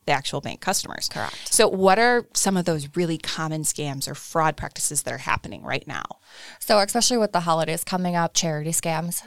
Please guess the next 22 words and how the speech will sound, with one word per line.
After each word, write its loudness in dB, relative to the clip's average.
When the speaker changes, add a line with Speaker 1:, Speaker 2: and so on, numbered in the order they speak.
Speaker 2:
that's 0
a 2
big 0
Speaker 1:
Oh. -2
Speaker 2:
one. 0
People 0
calling -2
and -8
saying -6
to -4
donate -6
to -6
a -6
charity, -4
but -8
you -8
have -8
to -8
donate -8
with -12
gift -8
cards. -8